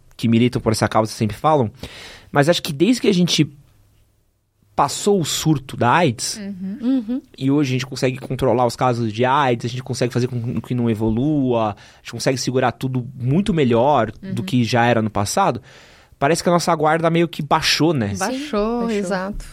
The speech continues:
Speaker 2: Uhum.
Speaker 1: E é muito doido isso.
Speaker 3: E, e assim, ainda tem, tá? Pra, apesar da gente ter todos esses tratamentos de, a, de H-, de H I V,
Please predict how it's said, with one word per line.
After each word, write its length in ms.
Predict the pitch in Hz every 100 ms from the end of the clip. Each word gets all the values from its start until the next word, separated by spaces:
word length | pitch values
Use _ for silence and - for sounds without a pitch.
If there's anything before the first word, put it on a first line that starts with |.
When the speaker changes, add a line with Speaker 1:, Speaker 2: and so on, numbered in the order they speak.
| -
Speaker 2:
Uhum. 300 | 185 170 175 131
Speaker 1:
E 60 |
é 40 | 135
muito 300 | 139 185 175
doido 340 | 160 160 127
isso. 360 | 110 - 180 185
Speaker 3:
E, 460 | 208 214 208 196 -
e 100 | 214
assim, 160 | 247 -
ainda 340 | 233 269 330
tem, 300 | 330 302 359
tá? 180 | 311 269
Pra, 120 | 262 214
apesar 340 | 202 220 208 247
da 100 | 254
gente 200 | 240 -
ter 120 | 240
todos 260 | 226 240 254
esses 180 | - 220
tratamentos 760 | 240 226 226 220 247 214 214 202
de, 240 | 233 220
a, 280 | 190 190 202
de 340 | 185 202 202
H-, 320 | 190 196 196
de 520 | 190 175 190 185 180 175
H 180 | 190
I 40 | 190
V, 640 | 180 190 226 226 185